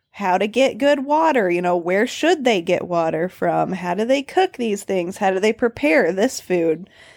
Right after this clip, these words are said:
And, um, yeah, they end up getting sick a lot more than, like, somebody like me who moved in with somebody who had already lived here for years and had a good setup already.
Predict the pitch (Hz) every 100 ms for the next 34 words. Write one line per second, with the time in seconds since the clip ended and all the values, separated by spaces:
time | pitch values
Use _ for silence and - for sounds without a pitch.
0 | _ - - 196 185 175 170 170 _ _
1 | - 208 226 190 214 262 233 190 190 185
2 | - - - 285 294 180 175 185 185 180
3 | 180 165 156 139 - _ - - 196 190
4 | 170 - 196 240 349 269 233 254 _ _
5 | - 233 214 214 214 202 208 190 175 185
6 | - 185 190 202 190 180 185 196 180 175
7 | 175 175 156 175 175 - 156 - 165 160
8 | 175 190 151 151 - 160 175 185 175 165
9 | 160 170 202 196 156 - - 151 151